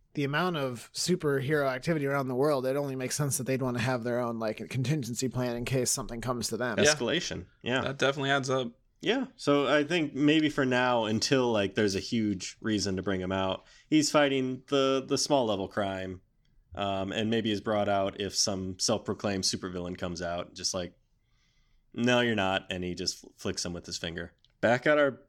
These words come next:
Speaker 3: back at our roots, superheroes that are food, drink themed.
Speaker 1: And, I mean, we love beer to begin with,
Speaker 3: We
Speaker 1: so this is
Speaker 3: do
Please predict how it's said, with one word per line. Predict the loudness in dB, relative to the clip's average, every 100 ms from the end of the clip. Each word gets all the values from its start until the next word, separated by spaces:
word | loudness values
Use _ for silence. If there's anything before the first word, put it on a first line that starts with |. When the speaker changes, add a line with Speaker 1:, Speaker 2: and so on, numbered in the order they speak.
| _ -4
Speaker 3:
back | 2 4 4
at | 4
our | 4
roots, | 2 2 0 0 0 -2 -6 _ _
superheroes | 0 2 2 2 2 2 2 2 4 4 4 4 2 2 0 -2 _ 0
that | 2 2 2
are | 2 2 0 -2 -12
food, | -6 0 2 4 2 -4 -12 -4
drink | -2 -2 -8
themed. | -6 -6 -8 -12 _ _ _ _ _ _ _ -10
Speaker 1:
And, | -6
I | -4
mean, | -2 2
we | 4
love | 4 0 -2
beer | 0 0
to | 0
begin | -2 -2 -2
with, | 0
Speaker 3:
We | 0
Speaker 1:
so | 0
this | 2
is |
Speaker 3:
do | 2